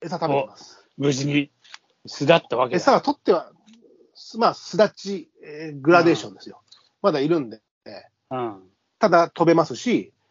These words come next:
Speaker 1: この間ね、つい、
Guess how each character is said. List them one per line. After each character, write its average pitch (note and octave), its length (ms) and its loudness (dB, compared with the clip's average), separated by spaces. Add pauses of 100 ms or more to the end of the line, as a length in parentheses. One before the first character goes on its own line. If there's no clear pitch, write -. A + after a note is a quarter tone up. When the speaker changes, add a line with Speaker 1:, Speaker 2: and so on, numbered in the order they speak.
(520)
Speaker 1:
こ A#3 120 4
の B3 240 4
間 B3 140 2
ね、 G#3+ 240 -4 (1120)
つ - 160 -12
い、 C#3 180 -14